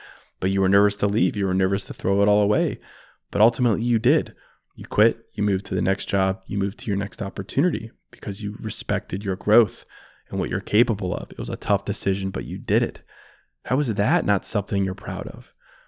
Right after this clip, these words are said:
Right? These are things we need to give ourselves more credit for. Yeah, they're just part of life, but it's part of life you should be proud of. Absolutely. And we all have these moments. We all have these moments we can look back at and be like, "Yes,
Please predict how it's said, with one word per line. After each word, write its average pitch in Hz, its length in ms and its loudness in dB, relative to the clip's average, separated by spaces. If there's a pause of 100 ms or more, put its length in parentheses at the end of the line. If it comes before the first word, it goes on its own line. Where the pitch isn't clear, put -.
(240)
Right? 135 160 0
These 220 180 2
are 254 80 0
things 170 240 2
we 110 120 2
need 113 120 4
to 131 100 6
give 110 200 2
ourselves 101 360 -2
more 104 120 0
credit 131 340 2
for. - 320 -10 (360)
Yeah, 156 140 2
they're 143 140 6
just 156 160 -2
part 131 220 6
of 98 120 0
life, 120 500 -2 (340)
but 117 100 -2
it's 120 80 -2
part 175 220 2
of 120 140 0
life 120 220 2
you 107 100 -2
should 98 180 -2
be 95 100 -4
proud 92 340 -4
of. - 240 -10 (360)
Absolutely. 95 680 -4 (340)
And 104 140 -6
we 107 120 4
all 131 160 4
have 110 280 4
these 101 200 2
moments. 127 520 0 (460)
We 101 160 2
all 151 160 8
have 147 100 6
these 110 140 4
moments 95 380 0
we 101 80 -6
can 95 180 -4
look 98 180 -2
back 95 300 0
at 98 220 0
and 98 120 -6
be 98 100 -4
like, 95 240 -8
"Yes, 98 360 -4